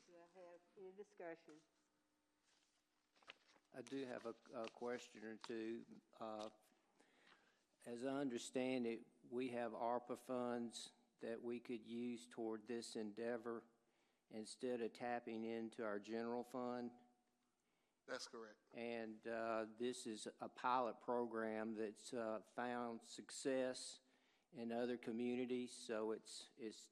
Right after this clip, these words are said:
Speaker 2: it's been tested.
Speaker 3: That's correct.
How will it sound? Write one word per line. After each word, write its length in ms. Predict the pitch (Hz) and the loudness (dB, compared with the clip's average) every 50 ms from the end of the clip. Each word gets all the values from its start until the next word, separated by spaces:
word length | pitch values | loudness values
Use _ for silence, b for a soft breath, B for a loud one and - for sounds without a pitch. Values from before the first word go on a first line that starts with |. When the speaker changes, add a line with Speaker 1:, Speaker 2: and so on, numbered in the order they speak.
| - - 123 | -16 -12 -12
Speaker 2:
it's 220 | 113 - - - - - - 131 | -12 -12 -14 -18 -18 -18 -12 -4
been 220 | - 131 135 131 127 | -2 0 2 2 0
tested. 580 | 123 - 135 131 131 131 - - 143 139 131 127 - - - - _ _ b b b b b b b b b b b b b b b _ _ - - - - - _ _ _ _ _ _ _ _ _ _ _ _ _ - | 0 0 2 2 2 0 0 2 4 4 2 2 -2 -18 -20 -20 _ _ b b b b b b b b b b b b b b b _ _ -20 -20 -20 -20 -20 _ _ _ _ _ _ _ _ _ _ _ _ _ -14
Speaker 3:
That's 140 | - 113 - | -12 -12 -12
correct. 340 | - - 110 101 92 87 | -12 -12 -12 -12 -12 -16